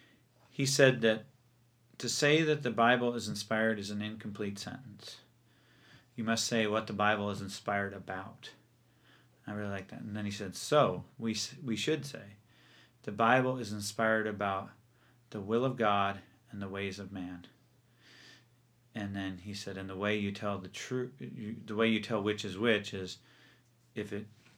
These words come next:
if it lives in the, in the light of the cross, it's the will of God. If it shrivels in the light of the cross, it's the ways of man." So we have this huge book, the Bible, that it's about God and it's about us.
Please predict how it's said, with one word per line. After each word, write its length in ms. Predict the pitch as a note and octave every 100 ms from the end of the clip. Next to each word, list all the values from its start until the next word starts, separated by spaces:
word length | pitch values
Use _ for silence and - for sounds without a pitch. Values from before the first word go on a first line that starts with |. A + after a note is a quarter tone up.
| -
if 120 | F#2+
it 80 | G#2+
lives 400 | G#2+ A2+ G#2 G2+
in 140 | G2+
the, 260 | G2 F#2+ G2+ - _ -
in 120 | G2+
the 80 | G2
light 260 | G2 G2
of 80 | F#2+
the 60 | F#2+
cross, 600 | - F#2+ F#2 - - - _ _ _ _ _ _ _ _ _
it's 480 | G#2 G2+ - - - _ _ _ _ -
the 100 | G#2
will 180 | G2 F#2
of 120 | F2
God. 320 | F#2+ F#2 F2
If 160 | F2+ -
it 100 | G2+
shrivels 560 | - - G#2+ F#2+ F2+ F#2
in 100 | F#2+
the 80 | F#2
light 200 | F#2+ F#2
of 60 | F2+
the 60 |
cross, 400 | F#2 - F#2 -
it's 140 | - -
the 120 | F#2+
ways 260 | F#2 F2 G2+
of 60 |
man." 260 | G2+ A#2+ F#2+ - - - - -
So 260 | D3 C3+
we 200 | C3 C#3
have 120 | C#3+ C3+
this 200 | C3 -
huge 280 | E3+ E3+ A#2+
book, 260 | A#2+ A2+
the 80 | A#2+
Bible, 500 | G#2+ G#2+ G2+ G2 G2 - - - _ A2
that 320 | A2 G#2+ - _ -
it's 160 | B2+ -
about 300 | B2 B2+ C3
God 360 | A2+ G#2 B2+ B2+
and 180 | C#3 D#3
it's 140 | C3+
about 260 | A#2+ G#2 G2
us. 400 | F#2+ - - -